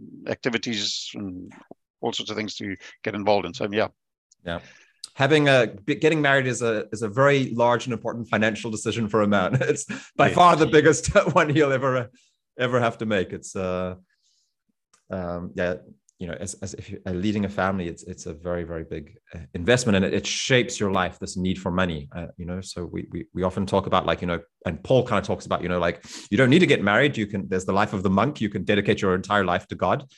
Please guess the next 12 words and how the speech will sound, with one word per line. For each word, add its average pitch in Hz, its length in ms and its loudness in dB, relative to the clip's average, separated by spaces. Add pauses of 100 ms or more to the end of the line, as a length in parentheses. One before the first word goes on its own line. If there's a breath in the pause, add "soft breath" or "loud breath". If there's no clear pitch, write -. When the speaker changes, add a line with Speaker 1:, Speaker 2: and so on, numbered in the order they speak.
(380 soft breath)
Speaker 2:
Uh, 87 160 -10
Speaker 1:
Yeah. 82 220 -8 (140)
Speaker 2:
but 87 180 -2
you 92 140 -4
can, 87 380 -6 (440 soft breath)
but, - 380 -4
but 95 120 0
for - 140 -4
most 139 300 4
people, 127 640 -2
uh, 98 260 0
ma-, 92 100 -4